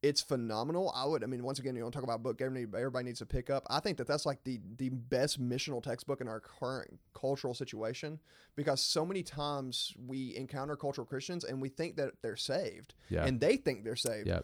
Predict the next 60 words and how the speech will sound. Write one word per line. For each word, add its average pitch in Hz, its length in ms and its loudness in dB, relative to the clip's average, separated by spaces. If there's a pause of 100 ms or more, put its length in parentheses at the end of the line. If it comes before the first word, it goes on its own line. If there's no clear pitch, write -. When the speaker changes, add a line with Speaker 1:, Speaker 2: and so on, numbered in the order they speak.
(100)
Speaker 1:
which 156 280 2
is 131 120 0
so 175 600 4
stinking 156 520 0
dangerous. 123 600 0
Like, 120 240 0
I 135 80 2
cannot 165 460 0
elevate 135 340 2
how 127 220 0
dangerous 120 340 -4
that 110 140 -2
is. 98 220 -6
Speaker 2:
The 110 120 6
hardest 127 380 6
thing 117 200 6
for 107 220 4
me 101 240 6
coming 101 320 2
back 98 300 2
to 101 100 0
the 92 100 2
South, 92 720 0
uh, 80 100 -6 (180)
has 92 240 0
been 90 600 4
I 98 100 0
have 98 260 2
to 95 100 0
first 113 380 4
convince 101 320 4
people 98 260 2
they're 90 120 6
not 90 240 4
a 101 40 4
Christian 127 580 2
Speaker 1:
Mm-hmm. 139 200 0
Speaker 2:
and 101 100 6
then 95 140 6
lead 92 180 6
them 87 120 4
to 82 80 4
Jesus. 78 460 -2
Speaker 1:
Yes, 113 220 -2
and 131 140 0
that, 139 80 4
he - 60 4
Speaker 2:
So 101 120 10
Speaker 1:
talks 92 100 8
Speaker 2:
other 131 120 10
Speaker 1:
about - 80 6
that 139 60 8
in 127 60 10
that 120 60 10
Speaker 2:
places 113 140 4
Speaker 1:
book. 113 80 10
Speaker 2:
I've 104 120 6
lived, 120 240 8
you 101 160 2
just - 160 0